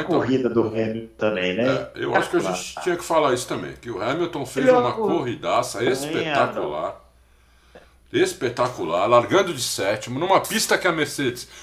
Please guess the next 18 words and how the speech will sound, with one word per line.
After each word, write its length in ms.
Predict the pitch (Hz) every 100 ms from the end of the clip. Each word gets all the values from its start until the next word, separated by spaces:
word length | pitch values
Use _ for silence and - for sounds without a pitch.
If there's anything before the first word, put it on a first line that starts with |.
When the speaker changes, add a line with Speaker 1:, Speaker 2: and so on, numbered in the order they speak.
| -
Speaker 1:
foi 400 | - - 220 190 -
horrível 880 | - 220 120 113 147 233 196 127 110
na 100 | 104
sexta-feira, 840 | - 113 - 82 - 80 82 104 -
horrível, 880 | 170 180 87 101 170 131 165 170 165 _ _ _ _ _ -
né? 180 | 110 156 - _ -
Não 200 | 135 190
se 100 | 180
acharam 540 | 120 - 143 165 123
nada. 580 | 95 107 135 131 143 147 - - - -
Aí 220 | - 143
chegou 380 | 175 - 185 175
no 80 | 160
T 140 | 151
L 180 | 151 131
três 340 | 123 120 123 104
chovendo, 920 | - 135 92 92 127 170 160 165 165 -
né? 160 | 113